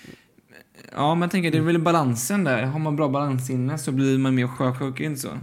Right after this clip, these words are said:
Speaker 2: Ja, precis. Och det är frågan hur li-, hur bra balans inne har ett litet barn. Och
Speaker 1: Ja, det, det känns ju sådär om man inte kan gå, tänker jag.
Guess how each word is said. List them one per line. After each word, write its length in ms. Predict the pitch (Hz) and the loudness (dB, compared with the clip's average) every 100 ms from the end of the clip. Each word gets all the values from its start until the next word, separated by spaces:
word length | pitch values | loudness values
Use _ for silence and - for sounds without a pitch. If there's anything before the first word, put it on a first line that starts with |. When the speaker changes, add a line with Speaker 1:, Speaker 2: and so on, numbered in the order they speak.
| - - - - _ - | -14 -18 -20 -20 _ 0
Speaker 2:
Ja, 240 | 127 127 | 4 4
precis. 180 | 120 120 | 2 2
Och 60 | 123 | 2
det 60 | |
är 40 | 123 | 4
frågan 220 | 127 120 | 4 4
hur 80 | 120 | 4
li-, 260 | 120 120 120 | 4 4 2
hur 80 | |
bra 220 | 120 123 117 | 2 2 2
balans 380 | 117 117 110 | 2 0 0
inne 100 | 113 | 0
har 80 | 117 | 0
ett 100 | 107 | 0
litet 420 | 117 110 - 113 - | -2 -2 -4 -6 0
barn. 280 | 123 113 | 0 2
Och 120 | 117 107 | 0 -2
Speaker 1:
Ja, 360 | 139 151 151 147 - | 0 2 0 -2 -6
det, 380 | 143 143 135 143 | -4 -4 -4 -4
det 60 | |
känns 300 | 135 135 131 | -4 -2 -2
ju 200 | 131 131 127 - - - - - - - - - | -2 -2 -4 -12 -20 -20 -20 -20 -20 -20 -20 -20
sådär 460 | - 131 135 135 127 139 - - | -6 -2 0 0 -2 -6 -12 -18
om 140 | - | -8
man 80 | 139 | -4
inte 120 | 127 | -2
kan 160 | 127 131 | -2 -2
gå, 200 | 131 131 131 135 135 143 - | -2 -2 -4 -4 -2 -4 -10
tänker 160 | - - | -10 -6
jag. 100 | 52 | -6